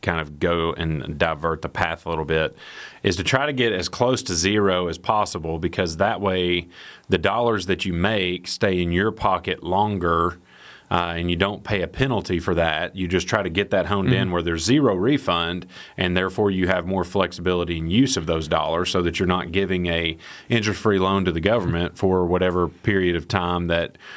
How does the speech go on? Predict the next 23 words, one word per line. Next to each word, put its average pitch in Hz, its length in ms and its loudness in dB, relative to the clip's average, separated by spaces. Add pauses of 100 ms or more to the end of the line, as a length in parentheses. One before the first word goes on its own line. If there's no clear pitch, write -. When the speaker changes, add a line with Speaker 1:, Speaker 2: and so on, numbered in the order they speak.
(260)
Speaker 1:
you 90 480 2
overpaid 95 680 0
your 82 80 0
taxes, 85 840 -4
you 107 100 0
know, 87 100 2
whether 85 240 0
January 95 500 0
Speaker 2:
Right. 123 160 2
Speaker 1:
one 98 140 0
of 85 80 -2
the 85 60 -8
previous 85 380 -2
year, 120 240 4
you're 98 140 2
looking 98 240 0
at, 85 240 -2
you 98 100 -2
know, 85 100 0
fourteen, 92 580 -2
fifteen 95 320 0
months 107 420 0 (560)
of 87 460 0